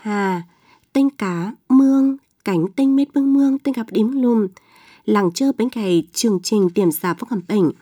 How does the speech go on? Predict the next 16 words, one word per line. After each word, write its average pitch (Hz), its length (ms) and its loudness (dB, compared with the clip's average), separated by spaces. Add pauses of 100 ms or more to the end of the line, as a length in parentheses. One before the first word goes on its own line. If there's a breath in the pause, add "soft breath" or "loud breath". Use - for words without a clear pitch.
(380 loud breath)
lại 196 240 0
mương 262 300 0
tinh 247 180 -4
cặp 226 220 -10
đếm 208 260 0
lùm, 226 280 2 (280 loud breath)
có 226 100 -4
tặng 220 220 -4 (100)
cốc 285 300 -2
lò 220 220 -2
cảm 196 160 -4
gión 170 380 -6
bưng 285 100 0
lệnh 226 120 -2
hàm 175 240 -8
cấm. 180 340 -2